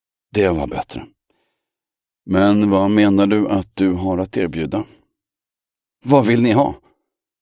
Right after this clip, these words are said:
Ledaren sänkte vapnet och la det på sadeln intill sin svarta hjälm. Han öppnade kavajen och körde ner händerna i byxfickorna.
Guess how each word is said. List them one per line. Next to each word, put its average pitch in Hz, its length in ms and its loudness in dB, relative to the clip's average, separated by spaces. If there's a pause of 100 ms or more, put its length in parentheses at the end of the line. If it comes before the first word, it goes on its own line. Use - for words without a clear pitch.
(600)
Ledaren 80 500 2
sänkte 85 440 -4
vapnet - 580 -6
och - 300 -2
la 101 220 4
det - 80 0
på 120 100 -4
sadeln 113 500 -2
intill 110 260 -4
sin 107 160 -2
svarta - 380 -4
hjälm. - 420 -4 (880)
Han 101 160 0
öppnade 117 420 -2
kavajen 87 580 0
och - 100 -6
körde 92 240 -2
ner 80 220 -2
händerna 67 480 -6
i - 40 -12
byxfickorna. - 680 -16